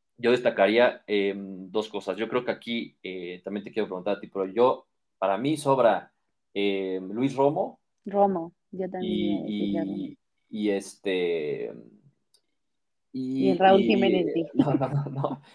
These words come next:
Speaker 1: Y, y Cota, ¿no? También por el tema, creo que de ahí en fuera, eh, pues, ha sido lo mejorcito. Creo que, eh,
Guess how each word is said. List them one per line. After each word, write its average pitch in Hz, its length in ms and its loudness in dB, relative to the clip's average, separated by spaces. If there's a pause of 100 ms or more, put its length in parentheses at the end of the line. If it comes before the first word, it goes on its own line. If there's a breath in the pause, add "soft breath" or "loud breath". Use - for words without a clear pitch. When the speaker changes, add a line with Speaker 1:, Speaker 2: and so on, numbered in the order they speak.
(120)
Speaker 1:
Y, 123 280 -2
y 120 60 -2
Cota, 147 320 8
¿no? 139 160 2
También 147 260 2
por 160 140 4
el 147 140 2
tema, 160 320 0
creo 185 140 2
que 180 100 2
de 151 80 8
ahí 156 80 4
en 170 80 -2
fuera, 175 460 2 (360)
eh, 117 380 2
pues, 127 160 -10
ha 151 60 2
sido 165 220 0
lo 139 120 0
mejorcito. 120 540 -6
Creo 151 140 -6
que, 147 160 -8
eh, 110 220 -6